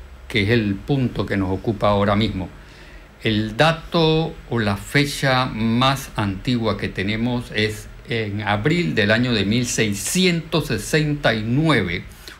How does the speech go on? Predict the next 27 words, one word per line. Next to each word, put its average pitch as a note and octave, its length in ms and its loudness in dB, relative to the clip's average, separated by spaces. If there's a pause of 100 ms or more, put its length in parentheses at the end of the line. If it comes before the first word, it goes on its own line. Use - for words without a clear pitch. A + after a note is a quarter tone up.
(120)
cuando D#3+ 600 2 (120)
se A2+ 140 -4
dan C3 680 -2
o A2+ 140 -4
tenemos C#3+ 520 0
datos B2 420 0
sobre C3+ 580 -4
la A2+ 100 -2
existencia A2 600 -2
de A2+ 100 -2
carnavales F#2 540 -2
en F2+ 100 -4
Panamá, G#2 440 0 (480)
con B2 160 -2
la A2+ 120 4
llegada B2+ 480 4
del C#3+ 720 0
gobernador G#2+ 560 0
Juan G2 300 0
Pérez C3 260 2
de A#2+ 100 0
Guzmán. A2+ 540 0 (800)
Curioso, C3+ 540 0 (640)
eh, G#2 300 -2
hecho E3 480 2
es A#2+ 180 0
que E3 320 -2